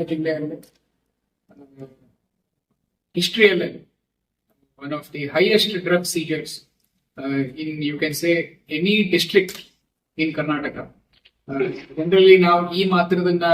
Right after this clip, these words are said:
ಸಿಟಿಗಳಲ್ಲಿ ನೋಡ್ತೇವೆ, ಬೆಂಗಳೂರು ಸಿಟಿ ಆಗಿರ್ಬೋದು, ಇಲ್ಲ ಮಂಗಳೂರು ಸಿಟಿ ಆಗಿರ್ಬೋದು, ಎರಡೇ ಜಾಗದಲ್ಲಿ ನಾವು ಈ ಮಾತ್ರದಲ್ಲಿ,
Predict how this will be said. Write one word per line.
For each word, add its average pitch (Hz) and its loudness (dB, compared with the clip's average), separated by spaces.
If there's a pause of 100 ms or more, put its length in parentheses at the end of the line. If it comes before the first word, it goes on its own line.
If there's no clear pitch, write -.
ಸಿಟಿಗಳಲ್ಲಿ 180 4
ನೋಡ್ತೇವೆ, 151 -6
ಬೆಂಗಳೂರು 156 -8
ಸಿಟಿ 156 -6
ಆಗಿರ್ಬೋದು, 143 -6
ಇಲ್ಲ 147 -6
ಮಂಗಳೂರು 151 -6
ಸಿಟಿ 156 -6
ಆಗಿರ್ಬೋದು, 139 -4
ಎರಡೇ 143 2
ಜಾಗದಲ್ಲಿ 156 2
ನಾವು 143 -6 (280)
ಈ 196 4
ಮಾತ್ರದಲ್ಲಿ, 170 2